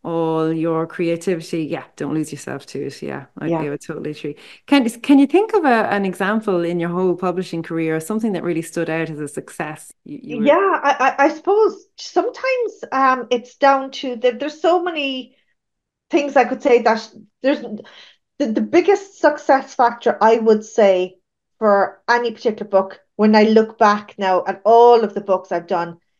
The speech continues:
Speaker 2: has been the author behind the book and how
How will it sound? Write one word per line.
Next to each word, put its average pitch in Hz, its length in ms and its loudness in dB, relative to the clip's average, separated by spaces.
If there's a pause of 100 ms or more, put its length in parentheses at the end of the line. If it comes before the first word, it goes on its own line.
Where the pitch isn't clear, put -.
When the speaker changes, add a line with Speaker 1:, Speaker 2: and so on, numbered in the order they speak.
(380)
Speaker 2:
has 269 500 2
been 214 640 -2 (520)
the 214 440 -2
author 220 600 4
behind 226 580 0
the 214 140 -4
book 214 360 -2 (480)
and 214 400 2
how 240 760 2